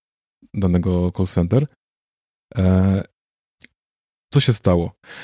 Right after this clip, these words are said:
Okazało się, że chcieli mnie przeszkolić, bo prawdopodobnie miałem chyba zbyt, zbyt niskie wyniki sprzedażowe. E, wziął mnie ten dyrektor na dywanik. I to było najlepsze, <laughs> że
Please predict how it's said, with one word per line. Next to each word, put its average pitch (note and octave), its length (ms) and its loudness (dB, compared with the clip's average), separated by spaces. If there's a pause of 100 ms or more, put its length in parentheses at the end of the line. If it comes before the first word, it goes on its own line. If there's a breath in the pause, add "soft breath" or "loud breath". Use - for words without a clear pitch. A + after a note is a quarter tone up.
(140 loud breath)
Okazało F3 440 4
się, E3 140 2
że C#3 200 4
chcieli E3 340 2
mnie B2 200 6
przeszkolić, - 720 -6 (180)
bo F#2+ 240 4
prawdopodobnie A2+ 640 0
miałem G2 200 2
chyba F#2 180 -4
zbyt, F#2+ 400 -6 (180)
zbyt F#2 360 -4
niskie G2 380 -2
wyniki F2+ 320 -2
sprzedażowe. F2+ 580 -2 (720 soft breath)
E, F#2 360 -2
wziął A2 480 0
mnie G#2+ 240 0
ten G#2 120 -2
dyrektor F2 340 0
na F2+ 100 4
dywanik. F#2 480 0 (960)
I - 60 -20
to C#3+ 120 2
było A2 180 4
najlepsze, F#2 520 0
<laughs> F2+ 80 -12
że G#2 260 -2